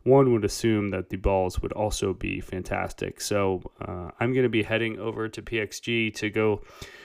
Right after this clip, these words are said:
try some of the Gen three, Gen four, Gen five irons to maybe, uh, pick up some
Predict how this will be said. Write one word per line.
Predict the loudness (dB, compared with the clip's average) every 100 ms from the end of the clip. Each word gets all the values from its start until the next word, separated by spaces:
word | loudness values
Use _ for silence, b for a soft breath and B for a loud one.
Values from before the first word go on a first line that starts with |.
| B
try | -2 0
some | 0 -2
of | -2
the | 0 -2
Gen | -4 -2 -2 -2 -6
three, | -10 -10 -4 -2 0 -2
Gen | -2 -4 -4
four, | -2 0 2
Gen | 0 -4 -6
five | -2 0 2 0 -2 -6
irons | -2 0 0 -2 -6 -10
to | -6 -6
maybe, | -4 -4 -2 -2 -4
uh, | -2
pick | 2 2 0
up | -4
some | -6 -8